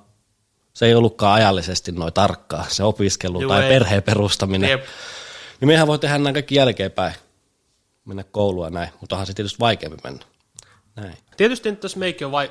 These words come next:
Speaker 2: tai niinku minun on vaikea sanoa, koska minulla ei ollut tota ajatusmaailmaa, mutta sit kun miettii vaikka monta, mitä tietää, tietää lähipiirissäkin, monta mimmiä esimerk-,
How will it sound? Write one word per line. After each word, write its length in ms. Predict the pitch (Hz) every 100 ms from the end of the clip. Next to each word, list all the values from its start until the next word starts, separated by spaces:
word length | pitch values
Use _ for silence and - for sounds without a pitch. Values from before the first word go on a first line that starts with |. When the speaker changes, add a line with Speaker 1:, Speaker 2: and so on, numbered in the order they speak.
| -
Speaker 2:
tai 120 | 139
niinku 180 | 135 135
minun 200 | 143 131
on 60 |
vaikea 380 | 123 123 - 113
sanoa, 240 | - 120 117
koska 200 | - 131
minulla 220 | 156 127
ei 40 |
ollut 120 | 120
tota 300 | 123 123 123
ajatusmaailmaa, 580 | 127 120 - 123 120 120
mutta 100 | 120
sit 80 | -
kun 100 | 165
miettii 500 | 147 135 139 131 _ _ _ _ -
vaikka 240 | 135 - 156
monta, 460 | 156 156 131 127 - _ _ _ _ _ _ _ _
mitä 200 | 143 127
tietää, 320 | 123 117 - 123 - -
tietää 300 | 123 120 123
lähipiirissäkin, 680 | 127 127 117 120 - -
monta 200 | 127 127
mimmiä 520 | 120 135 127 110 107 110
esimerk-, 540 | - 127 127 143